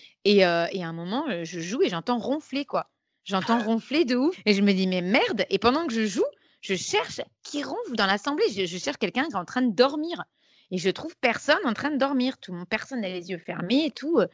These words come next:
Speaker 1: je comprends pas. Euh, donc je regarde, je cherche. Et au bout d'un moment, je trouve enfin le mec qui ronfle. Donc un mec d'un certain âge,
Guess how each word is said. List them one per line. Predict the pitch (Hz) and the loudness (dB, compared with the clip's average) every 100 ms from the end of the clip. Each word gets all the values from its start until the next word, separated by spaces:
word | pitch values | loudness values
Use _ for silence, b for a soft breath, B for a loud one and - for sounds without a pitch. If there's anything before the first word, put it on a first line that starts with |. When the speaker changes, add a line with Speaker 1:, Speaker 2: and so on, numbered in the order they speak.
| b b b | b b b
Speaker 1:
je | - | -8
comprends | 180 - 156 | -6 -4 -2
pas. | 139 214 277 277 | 6 6 6 4
Euh, | 175 165 165 _ _ _ _ - | 4 2 -4 _ _ _ _ -4
donc | 170 | -4
je | - | -2
regarde, | 180 185 240 | 2 4 6
je | 190 | 2
cherche. | 156 240 - | 4 4 4
Et | 185 | 2
au | 180 | 2
bout | 196 | 2
d'un | 240 226 | 2 2
moment, | 202 214 339 | 2 0 -2
je | 190 | -8
trouve | - - 285 | -10 -8 -2
enfin | 220 180 254 302 _ _ _ _ | -2 0 -2 -2 _ _ _ _
le | 180 185 | -4 -2
mec | 185 233 - | 0 0 -2
qui | - 208 | -4 -4
ronfle. | 196 277 - 175 - _ _ - | -2 -6 -6 -14 -16 _ _ -12
Donc | 180 | -4
un | 170 | -2
mec | 165 208 | 0 0
d'un | 190 156 | 0 -6
certain | 165 - 160 175 | -10 -6 -2 0
âge, | 277 240 | 0 -2